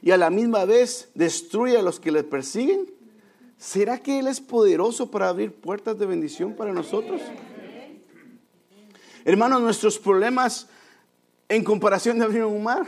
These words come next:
<laughs> no es nada. En Apocalipsis tres, del siete al ocho nos dice, "El santo, el verdadero, el que tiene la llave de David, el que abre y nadie cierra,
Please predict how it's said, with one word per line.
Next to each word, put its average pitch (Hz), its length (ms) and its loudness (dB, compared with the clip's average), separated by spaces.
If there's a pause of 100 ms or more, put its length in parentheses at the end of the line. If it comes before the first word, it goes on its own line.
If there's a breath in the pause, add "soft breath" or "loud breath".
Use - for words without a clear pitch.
<laughs> - 120 -14
no - 140 -8
es 208 180 -12
nada. - 400 -12 (2250 soft breath)
En 165 100 4
Apocalipsis 196 640 2
tres, 233 240 4
del 208 140 4
siete 208 280 4
al 185 100 6
ocho 233 240 4
nos 180 140 4
dice, 196 400 2
"El 190 140 4
santo, 247 420 2
el 196 120 6
verdadero, 185 720 4 (240 loud breath)
el 196 140 4
que 196 140 4
tiene 247 300 2
la 214 140 4
llave 233 440 6
de 214 140 6
David, 175 500 2 (160 loud breath)
el 190 180 4
que 202 180 6
abre 226 420 6
y 185 40 4
nadie 226 360 4
cierra, 214 720 2